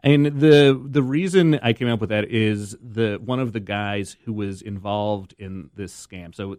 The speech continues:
Tom Hayes is the central character in this book, and one of his colleagues, uh, after the fact, when I got to know him a little bit, referred to the network of people as a spider network. And he, he did that in a way that he was trying to,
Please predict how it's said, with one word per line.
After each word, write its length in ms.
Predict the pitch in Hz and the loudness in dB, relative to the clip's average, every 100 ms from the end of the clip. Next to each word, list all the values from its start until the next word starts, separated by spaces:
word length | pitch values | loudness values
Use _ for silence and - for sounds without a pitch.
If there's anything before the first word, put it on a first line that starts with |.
| _ - | _ -8
Tom 200 | 127 117 | -2 0
Hayes 220 | 113 98 | 0 -2
is 60 | 98 | -6
the 60 | |
central 300 | 92 101 92 98 | -14 -14 -14 -12
character 360 | 107 101 98 | -8 -8 -10
in 60 | 95 | -14
this 100 | 87 | -14
book, 260 | - 92 90 | -12 -14 -12
and 220 | 104 104 | -12 -12
one 160 | 110 110 | -8 -8
of 140 | 107 | -10
his 540 | - 113 104 98 98 - _ _ _ | -6 -4 -4 -6 -14 -20 _ _ _
colleagues, 760 | _ 120 107 95 95 85 - - - | _ 2 4 2 -6 -12 -20 -20 -10
uh, 360 | 107 98 92 95 _ _ _ | -6 -4 -4 -8 _ _ _
after 320 | 123 131 127 | -2 -2 -2
the 60 | 104 | -6
fact, 260 | - 95 107 | -6 -10 -8
when 80 | |
I 120 | 101 101 | -6 -4
got 200 | 107 101 | -6 -6
to 60 | |
know 200 | 101 104 104 | -6 -4 -6
him 100 | 98 | -6
a 60 | |
little 220 | 95 95 92 | -8 -8 -8
bit, 200 | 90 - _ _ _ | -12 -14 _ _ _
referred 540 | 113 107 - 113 113 98 | -8 -6 0 0 0 -2
to 400 | 113 107 101 101 - | -2 0 0 -4 -12
the 580 | 120 107 101 98 98 - | -10 -4 -2 -2 -4 -6
network 420 | 104 120 101 92 | -4 -4 -4 -12
of 80 | 104 | -12
people 300 | 101 98 95 | -10 -8 -8
as 160 | 95 101 | -8 -10
a 40 | |
spider 380 | - 120 - 90 | -8 -4 -4 -6
network. 280 | 78 92 117 | -14 -14 -8
And 100 | 110 | -4
he, 180 | 123 117 | -4 -2
he 140 | 131 | 0
did 200 | 117 160 | 4 6
that 140 | 131 | 6
in 80 | 113 | 2
a 80 | 110 | 0
way 440 | 104 107 104 104 | 0 0 0 -2
that 300 | 82 107 101 - | -4 -6 -6 -8
he 140 | - | -10
was 140 | 104 - | -10 -8
trying 420 | 123 113 107 104 | -4 -4 -4 -6
to, 320 | - 101 98 | -10 -8 -10